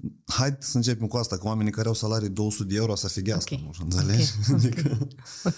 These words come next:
Speaker 1: întrebarea e și faci tu și cum pe tine te-o, cum te-a schimbat pe tine, că, uh, planca asta de așa bani,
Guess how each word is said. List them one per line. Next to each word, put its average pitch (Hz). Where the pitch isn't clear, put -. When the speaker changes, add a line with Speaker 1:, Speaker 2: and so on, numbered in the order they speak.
Speaker 1:
întrebarea 143
e -
și 143
faci 143
tu 165
și 131
cum 135
pe -
tine 131
te-o, 87
cum 139
te-a 127
schimbat 120
pe -
tine, 85
că, 85
uh, 92
planca 95
asta 87
de 82
așa 95
bani, 85